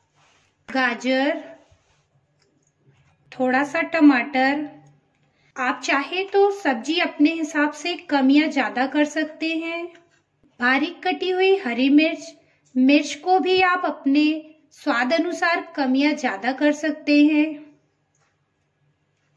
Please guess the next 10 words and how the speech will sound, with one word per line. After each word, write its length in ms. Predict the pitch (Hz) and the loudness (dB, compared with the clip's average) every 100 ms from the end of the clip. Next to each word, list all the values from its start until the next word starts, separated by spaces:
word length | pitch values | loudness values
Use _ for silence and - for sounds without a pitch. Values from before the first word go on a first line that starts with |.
| _ _ _ | _ _ _
अब 180 | 277 285 | -2 0
हम 220 | 302 370 | 0 4
इसमें 600 | 392 392 392 392 403 403 - - _ - | 2 4 4 6 4 0 -14 -20 _ -6
थोड़ा 260 | 302 294 320 | 2 4 4
सा 300 | 330 381 392 | 0 0 2
मेयोनीज 760 | 311 277 269 269 294 359 - - _ _ _ _ _ - | 2 2 2 2 2 0 -8 -20 _ _ _ _ _ -4
ऐड 280 | 262 285 - | -2 -2 -2
कर 180 | 330 320 | 0 0
देंगे। 480 | 339 339 320 330 339 349 - _ _ _ _ _ _ _ | -2 -2 -2 -2 -4 -8 -16 _ _ _ _ _ _ _
हम 140 | - | 0